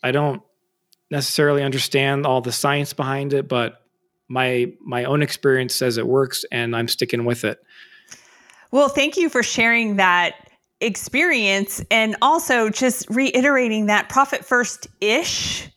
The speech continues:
Speaker 2: doesn't work. Um, <laughs> and so if you don't have these accounts, and,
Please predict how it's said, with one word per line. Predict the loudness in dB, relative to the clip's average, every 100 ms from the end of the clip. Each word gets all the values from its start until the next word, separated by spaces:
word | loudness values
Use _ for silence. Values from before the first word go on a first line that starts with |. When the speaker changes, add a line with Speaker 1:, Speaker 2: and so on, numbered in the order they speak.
| _ -6
Speaker 2:
doesn't | 0 2 0 -2
work. | -2 -4 -10 -20 -20 _ _ _ _
Um, | 2 4 4 2 -2 -10 _ -20
<laughs> | -4 -2 0
and | 0 2 0 2
so | 2 2 0 -2
if | 0 2
you | 2
don't | 4 2 2 -2
have | 2 2 2 0
these | -4 -4
accounts, | -6 -2 0 0 -2 -2
and, | -4